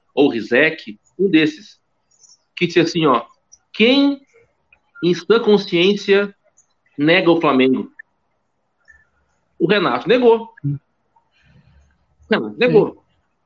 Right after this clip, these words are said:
Speaker 1: Agora tu vai avaliar o caso, por que negou,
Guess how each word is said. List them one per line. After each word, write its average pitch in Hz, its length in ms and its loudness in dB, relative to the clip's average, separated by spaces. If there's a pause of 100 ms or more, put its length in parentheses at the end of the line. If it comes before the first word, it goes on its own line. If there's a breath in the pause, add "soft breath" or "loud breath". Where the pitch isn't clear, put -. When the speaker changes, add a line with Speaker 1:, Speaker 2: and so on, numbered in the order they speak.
(140)
Speaker 1:
Agora 196 260 0
tu 196 120 -4
vai 185 360 -2 (680)
avaliar 170 400 2
o - 60 -4
caso, 165 280 0
por 165 240 -2
que 165 140 0
negou, 160 680 2